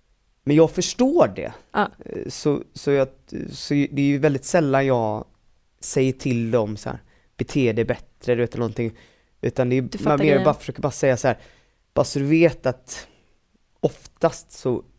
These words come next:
Speaker 1: så spelar du sämre sen efter att ha gjort det där." För grejen är att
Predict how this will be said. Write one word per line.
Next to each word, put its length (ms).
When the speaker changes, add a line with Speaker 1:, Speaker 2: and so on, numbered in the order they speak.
Speaker 1:
så 180
spelar 400
du 60
sämre 440
sen 220
efter 240
att 60
ha 40
gjort 200
det 80
där." 220
För 100
grejen 180
är 20
att 180